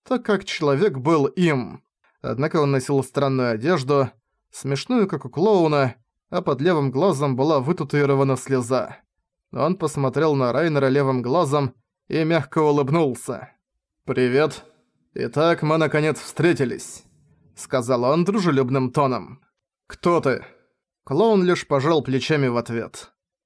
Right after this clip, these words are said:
«Я — это ты». «А? Ты? Твое спящее я?» «Я не понимаю». «Так же верно сказать, что я половинка Райнера Эриса Рида. Одинокий демон, решатель всех уравнений.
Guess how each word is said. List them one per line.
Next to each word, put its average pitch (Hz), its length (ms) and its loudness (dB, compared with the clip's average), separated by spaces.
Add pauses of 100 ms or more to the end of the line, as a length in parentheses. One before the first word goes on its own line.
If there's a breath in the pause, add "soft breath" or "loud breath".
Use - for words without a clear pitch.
(320)
«Я — 135 360 2
это 156 260 2
ты». 147 380 0 (680)
«А? 135 360 -2 (520)
Ты? 160 340 0 (260)
Твое 135 400 2
спящее 147 640 0
я?» 131 360 -2 (500)
«Я 135 400 0
не 147 120 0
понимаю». 151 680 0 (720 soft breath)
«Так 156 240 0
же 160 140 0
верно 165 280 2
сказать, 151 420 0
что - 200 -2
я 170 180 4
половинка 143 720 2
Райнера 156 500 2
Эриса 156 440 2
Рида. 143 400 0 (640)
Одинокий 147 560 0
демон, 156 480 2 (220)
решатель 139 580 2
всех 160 260 0
уравнений. 139 680 0